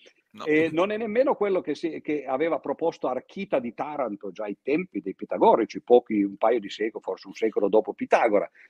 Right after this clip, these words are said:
Speaker 2: cioè di dire: "Beh, allora se noi sappiamo che l'intervallo di ottava corrisponde a due, no? Due su uno, e allora vogliamo dividerlo in dodici parti, facciamo la radice dodicesima di due e siamo a posto",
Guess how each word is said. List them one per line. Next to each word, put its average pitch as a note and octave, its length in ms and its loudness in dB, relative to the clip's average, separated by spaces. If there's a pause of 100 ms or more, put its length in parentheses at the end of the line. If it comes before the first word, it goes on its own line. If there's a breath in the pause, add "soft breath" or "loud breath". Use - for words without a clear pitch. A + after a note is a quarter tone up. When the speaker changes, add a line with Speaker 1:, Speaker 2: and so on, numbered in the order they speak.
Speaker 2:
cioè C3+ 180 6
di C#3 120 8
dire: D3+ 260 8
"Beh, C3 240 0
allora B2 320 2
se C3 120 -4
noi F3+ 180 2
sappiamo E3 400 0
che C3 100 -2
l'intervallo C3+ 580 0
di C3+ 120 -4
ottava D3 340 -2
corrisponde C3 460 -6
a - 20 -2
due, B2 540 -2
no? C3 180 -14
Due A2+ 220 -6
su C#3+ 100 -6
uno, B2+ 340 -6 (240)
e C#3+ 160 -4
allora D#3 320 6
vogliamo C#3+ 360 4
dividerlo D3 500 2
in B2 140 -2
dodici D3 340 -2
parti, C#3 420 -4
facciamo B2 380 -4
la A2+ 100 -4
radice A#2+ 380 -10
dodicesima B2 560 -4
di E3+ 140 -10
due C#3+ 220 -2
e - 40 -4
siamo - 160 -10
a - 60 -10
posto", - 340 0